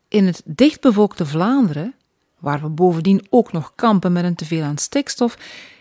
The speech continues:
is meer ruimte voor natuur creëren niet zo evident. Wij hebben dringend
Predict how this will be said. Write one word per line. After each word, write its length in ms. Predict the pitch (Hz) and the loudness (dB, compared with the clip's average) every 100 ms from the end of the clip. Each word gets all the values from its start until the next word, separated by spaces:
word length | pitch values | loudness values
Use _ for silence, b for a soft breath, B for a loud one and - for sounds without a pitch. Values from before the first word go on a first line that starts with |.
| B | B
is 220 | - 170 | -2 2
meer 300 | 185 240 302 | 6 6 6
ruimte 360 | 240 277 294 208 | 4 2 2 2
voor 180 | 190 180 | 2 0
natuur 460 | 165 - 269 302 | -2 0 0 0
creëren 540 | - 208 202 202 202 196 _ _ _ | -2 -2 0 -2 -2 -6 _ _ _
niet 360 | 160 175 269 - | 0 6 6 4
zo 80 | - | -6
evident. 640 | 160 214 156 120 131 - _ _ _ _ _ _ b b b | -4 -4 -4 -8 -12 -20 _ _ _ _ _ _ b b b
Wij 200 | 196 226 | 0 2
hebben 340 | 208 214 190 | 2 0 -2
dringend 760 | 151 190 240 320 320 302 - - | -2 -2 0 2 2 0 -2 -12